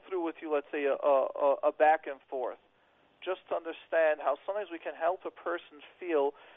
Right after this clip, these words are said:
'cause part of apologizing for someone is also about giving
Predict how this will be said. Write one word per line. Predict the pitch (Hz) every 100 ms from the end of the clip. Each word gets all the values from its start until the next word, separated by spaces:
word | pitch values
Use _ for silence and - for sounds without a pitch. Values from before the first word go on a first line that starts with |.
| - -
'cause | 175 - -
part | - 180 202 240
of | 226 190 - _ -
apologizing | - - 170 180 196 156 151 143 135 135
for | 131 -
someone | 143 131 131 131 170 _ _ _ _ _
is | 160 160 165
also | 165 208 - 196 160
about | 147 147 139 139 - - _ _ _ _ _ _ _ _ _ _ _ _ _ _ -
giving | 226 269 247